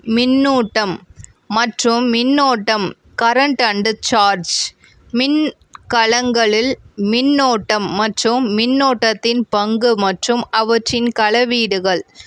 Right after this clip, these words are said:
பற்றிய விளக்-, விரிவாக்கப்பட்டு உள்ளன.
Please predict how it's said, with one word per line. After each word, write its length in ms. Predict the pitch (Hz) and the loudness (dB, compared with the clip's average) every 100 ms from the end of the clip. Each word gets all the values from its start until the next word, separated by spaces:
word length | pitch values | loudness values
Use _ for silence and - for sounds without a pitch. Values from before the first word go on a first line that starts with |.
| - _ - | -20 _ -4
பற்றிய 600 | 240 220 262 226 233 240 | -4 -2 -4 0 0 0
விளக்-, 520 | 208 233 240 - _ | 0 2 0 -4 _
விரிவாக்கப்பட்டு 1300 | 196 220 240 269 247 226 - 277 - 214 190 254 254 | -4 0 0 2 2 0 0 -2 0 -2 0 -2 0
உள்ளன. 420 | 208 214 208 196 | 2 2 2 2